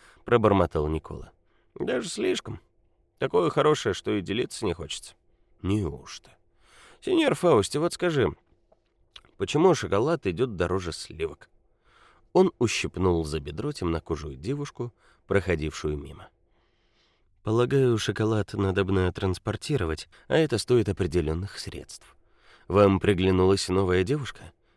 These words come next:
Я могу схлопотать для вас хорошую цену, если угодно". "А, да,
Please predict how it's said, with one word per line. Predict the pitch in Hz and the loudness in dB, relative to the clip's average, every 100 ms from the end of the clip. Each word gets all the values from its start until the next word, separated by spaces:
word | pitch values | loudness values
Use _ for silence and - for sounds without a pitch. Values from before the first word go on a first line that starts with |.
| - | -4
Я | 90 | 0
могу | 92 95 90 | 2 2 2
схлопотать | 92 - 117 139 120 80 | 0 -2 -4 -4 -6 -6
для | 76 82 | -6 -6
вас | 104 | -6
хорошую | - - 101 127 | -6 -8 -8 -8
цену, | 139 - 78 | -8 -8 -8
если | 73 73 - | -8 -12 -8
угодно". | 82 76 73 69 76 _ _ _ _ _ - _ | -6 -6 -8 -12 -16 _ _ _ _ _ -20 _
"А, | - 123 120 107 85 | 4 6 8 6 4
да, | 90 95 82 | 0 0 -2